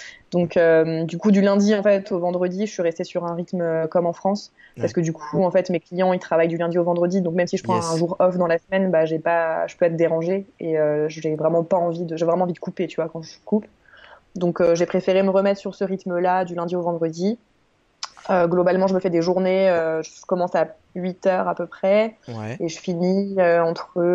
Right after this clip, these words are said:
Speaker 1: allez, euh, cinq heures et vingt heures. Ça dépend des jours. Donc, euh, je me
Speaker 2: Ouais,
Speaker 1: fais
Speaker 2: donc
Speaker 1: des
Speaker 2: des
Speaker 1: bonnes
Speaker 2: grosses
Speaker 1: journées quand même.
Speaker 2: journées. En, en une
Speaker 1: Ouais,
Speaker 2: semaine,
Speaker 1: ouais,
Speaker 2: t'es à, t'as
Speaker 1: complètement.
Speaker 2: combien d'heures de, de travail par semaine ? En gros,
Speaker 1: Franchement,
Speaker 2: t'es
Speaker 1: j'en
Speaker 2: à
Speaker 1: sais rien.
Speaker 2: quarante-cinq,
Speaker 1: Mais il y a
Speaker 2: cinquante,
Speaker 1: beaucoup.
Speaker 2: soixante ?
Speaker 1: Ouais, je dirais que,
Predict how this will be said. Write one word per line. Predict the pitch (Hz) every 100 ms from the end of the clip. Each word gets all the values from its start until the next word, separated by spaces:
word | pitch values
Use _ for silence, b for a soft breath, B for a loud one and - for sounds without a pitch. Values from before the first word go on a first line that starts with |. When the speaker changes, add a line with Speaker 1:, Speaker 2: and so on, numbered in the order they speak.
| 180
Speaker 1:
allez, | 165 170 175
euh, | 160
cinq | 160 175 170 -
heures | 180 180 180
et | 170
vingt | 165 160
heures. | 165 -
Ça | 170
dépend | 165 170
des | 165
jours. | 165 175
Donc, | 165 160 -
euh, | 156 160
je |
me | 165
Speaker 2:
Ouais, | 147
Speaker 1:
fais |
Speaker 2:
donc |
Speaker 1:
des | 160
Speaker 2:
des | 165
Speaker 1:
bonnes | 170
Speaker 2:
grosses | 165 175
Speaker 1:
journées |
quand | 170
même. | 175 123 _ _ _ _
Speaker 2:
journées. | 127
En, | 143
en | 147
une | 156
Speaker 1:
Ouais, |
Speaker 2:
semaine, | 208 196 180 196
Speaker 1:
ouais, |
Speaker 2:
t'es | 151
à, | 135
t'as | 127 123
Speaker 1:
complètement. | -
Speaker 2:
combien | 143 143
d'heures | 147 139
de, | 131 127
de | 123
travail | - 123 135 139
par | 127
semaine ? | - 143 175 143 - -
En | 117
gros, | 117 139
Speaker 1:
Franchement, | 196
Speaker 2:
t'es | 120
Speaker 1:
j'en | 123
Speaker 2:
à | 123 127 127
Speaker 1:
sais | 120 - 214
rien. | - 285 -
Speaker 2:
quarante-cinq, | 127 131 131 - 147
Speaker 1:
Mais | 143 139
il | 165
y |
a | 165
Speaker 2:
cinquante, | 165
Speaker 1:
beaucoup. | 180 - - _ _ _ _ _ _
Speaker 2:
soixante ? | - 131 - 147 196
Speaker 1:
Ouais, | 190 180
je | 180
dirais | 175 170 170
que, | -